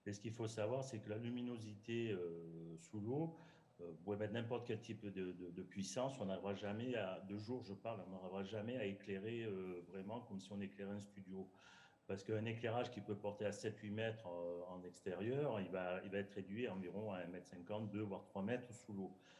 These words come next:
de fait par la réflexion de l'eau. Euh, moi, lorsque j'ai tourné le film Océan, Jacques Perrin tenait absolument à ce qu'on reste dans les lumières naturelles et ne, de manière à ce qu'on,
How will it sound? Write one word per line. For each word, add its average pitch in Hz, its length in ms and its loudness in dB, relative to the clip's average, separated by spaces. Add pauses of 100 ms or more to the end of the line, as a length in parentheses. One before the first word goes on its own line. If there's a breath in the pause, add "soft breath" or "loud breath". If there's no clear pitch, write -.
(180 loud breath)
de 98 80 -4
fait 113 240 0
par 95 140 0
la 92 100 4
réflexion 98 520 0
de 98 120 2
l'eau. 92 180 -2 (480 loud breath)
Euh, 90 160 0
moi, 113 140 2
lorsque 117 300 2
j'ai 107 100 0
tourné 104 240 0
le 98 100 4
film 95 220 -2
Océan, 107 600 0
Jacques 90 260 -4
Perrin 110 260 0
tenait 104 240 -4
absolument 104 460 -2
à 117 40 0
ce 113 60 -4
qu'on 95 160 -2
reste 101 220 2
dans 95 80 2
les 87 260 -2 (100)
lumières 110 280 2
naturelles 101 680 0
et 98 120 -4
ne, 87 360 -4 (380 loud breath)
de 98 140 0
manière 104 420 2
à 101 60 2
ce 101 80 -4
qu'on, 92 260 -2